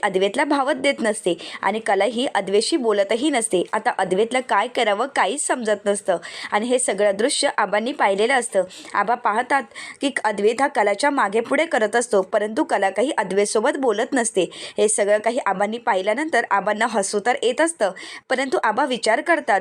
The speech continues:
की आता या दोघांचं काय बिनसलं असेल. अद्वैत सुनबाईंशी बोलण्याचा प्रयत्न करत आहे, परंतु कला तर अद्वैतशी बोलतही नाहीत. आता आबांच्या मनामध्ये प्रश्न येतो की या दोघांमध्ये नक्की असं काहीतरी घडलं असावं,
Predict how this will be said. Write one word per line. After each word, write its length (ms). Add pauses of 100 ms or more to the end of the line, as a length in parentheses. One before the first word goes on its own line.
की 60
आता 240
या 140
दोघांचं 440
काय 260
बिनसलं 460
असेल. 260 (220)
अद्वैत 300
सुनबाईंशी 600
बोलण्याचा 460
प्रयत्न 460
करत 300
आहे, 200
परंतु 460
कला 280
तर 220
अद्वैतशी 440
बोलतही 520
नाहीत. 200 (300)
आता 200
आबांच्या 460
मनामध्ये 440
प्रश्न 400
येतो 280
की 140
या 100
दोघांमध्ये 680 (300)
नक्की 320
असं 180
काहीतरी 420
घडलं 300
असावं, 420